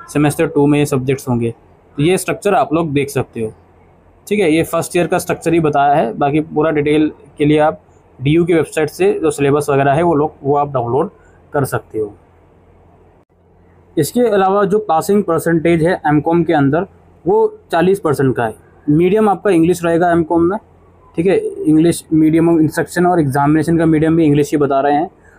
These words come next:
और जो passing criteria है वो चालीस परसेंट का है, Aggregate भी और per semester में भी आपको चालीस परसेंट लाने हैं। ठीक है, और इसके अलावा यहाँ पे semester to semester promotion की जहाँ तक बात है,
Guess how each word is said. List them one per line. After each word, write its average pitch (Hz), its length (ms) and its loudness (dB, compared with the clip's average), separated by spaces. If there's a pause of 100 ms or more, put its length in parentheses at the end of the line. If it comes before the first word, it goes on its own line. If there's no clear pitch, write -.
(220)
और 220 260 0
जो 190 160 0
passing 196 460 0 (180)
criteria 165 420 0
है 175 80 2
वो 185 60 0
चालीस 156 380 0
परसेंट 131 360 -2
का 139 80 0
है, 151 120 2
Aggregate 147 360 0
भी 180 140 0
और 185 220 0
per 147 180 -2
semester 143 320 0
में 147 140 0
भी 165 100 2
आपको 147 240 -2
चालीस 143 320 0
परसेंट 135 320 -2
लाने 113 220 0
हैं। 110 140 -12 (840)
ठीक 175 120 -2
है, 202 80 2
और 190 420 -2 (100)
इसके 190 240 -4
अलावा 196 320 2
यहाँ 165 260 0
पे 190 140 -2
semester 165 380 -2
to 196 160 2
semester 165 340 -2
promotion 170 480 0
की 196 60 0
जहाँ 165 140 -2
तक 170 80 -2
बात 160 280 0
है, 190 100 -2